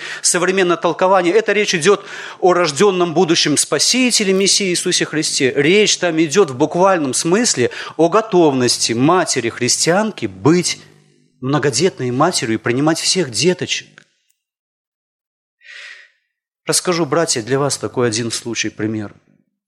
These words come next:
Ну, несколько лет назад я ехал на семейное общение, вот сюда, вот на наш Фавор. И вот мы едем, у нас уже большая семья, Бог подарил нам тринадцать детей. И у меня такая вот мысль.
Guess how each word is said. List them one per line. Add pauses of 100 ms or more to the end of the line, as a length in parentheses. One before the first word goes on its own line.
(100)
Ну,
несколько
лет
назад
я
ехал
на
семейное
общение,
вот
сюда,
вот
на
наш
Фавор. (2250)
И
вот
мы
едем, (680)
у
нас
уже
большая
семья,
Бог
подарил
нам
тринадцать
детей. (800)
И
у
меня
такая
вот
мысль.